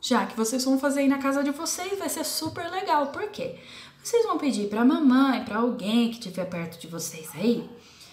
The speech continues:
sobre as idades de vocês em três diferentes tempos, tá bom? Seguindo a orientação do professor, represente três fases da sua vida no espaço abaixo. Então,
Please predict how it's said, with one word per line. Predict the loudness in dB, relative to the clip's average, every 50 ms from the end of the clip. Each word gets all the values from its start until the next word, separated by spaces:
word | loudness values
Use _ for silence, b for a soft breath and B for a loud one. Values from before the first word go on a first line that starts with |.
| B B B B B B B B B B B B B
sobre | B 0 2 2 2 2 0 -2 -4 -4 -2 2
as | 2 2 2 2 0
idades | 0 2 4 6 6 6 6 4 0 0 -2 0
de | 0 0
vocês | -2 -2 -2 -4 -2 0 2 4 4 4 4 4
em | 4 2 2
três | 4 6 8 8 8 8 6 2
diferentes | 0 -2 -2 0 0 2 4 4 2 2 0 -4 -4
tempos, | -2 -2 -2 -2 -4 -8 -10 -12 -12 -10 -8 -8 -8 -10 -12 -16 _ _ _ _ -8
tá | -6 -6
bom? | -2 -2 0 0 0 -2 -6 -10 -16 -20 _ _ _ _ _ _ _ _ _ -20 -20 _ -10
Seguindo | -8 -6 -4 -4 -4 -4 -4 -4 -2 0
a | 0 2
orientação | 2 2 4 4 4 4 2 2 0 2 2 0
do | 0 0
professor, | -2 -4 -4 -4 -2 -2 0 4 4 4 4 2 0 -2 -8
represente | -8 -8 -8 -2 2 2 4 6 6 4 4 2 -2
três | -6 -4 -4 -2 -2 -2 -2 0
fases | 2 6 6 6 6 6 2 2
da | 2 0
sua | 0 0 2 0 0
vida | 0 0 0 0 0 0 0 -4
no | -4 -6 -6
espaço | -6 -6 -2 2 6 6 6 6 4 0
abaixo. | 0 2 2 2 2 0 -4 -8 -10 -12 -14 B B B B B B B B B B B
Então, | -6 -6 -6 -2 2 2 2 2 2 2 2 2 2 0